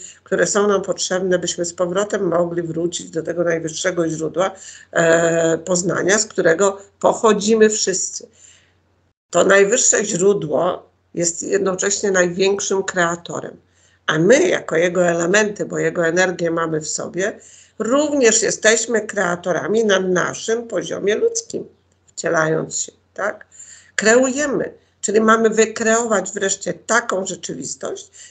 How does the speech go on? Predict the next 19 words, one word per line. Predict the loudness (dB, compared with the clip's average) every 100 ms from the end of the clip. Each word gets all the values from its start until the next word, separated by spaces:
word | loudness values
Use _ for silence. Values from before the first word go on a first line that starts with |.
| -8
która | 2 4 4
będzie | 2 0 2 0 0 -4
w | -2
końcu | 0 0 -2 -6
wibracyjnie, | -6 -4 -4 -2 -2 0 0 0 -2 -6 -10
mm, | -6 -4
zgodna | -6 0 2 2 -2 -4 -6 -10 _ _ _
z | -8 -2
tym, | 2 4 2
że | 0 0
na | 2 0 -4 _ _ _
wszystkich | -6 -2 0 0 -4 -8 -4
poziomach, | 0 2 0 -2 -6 -16 _ -4
energetycznych | 0 2 2 0 -2 -4 -6 -8
poziomach, | -10 -10 -10 -12 -10
na | -10
których | -6 0 0 0
się | -4
przejawiamy, | -4 0 2 2 2 0 0 -2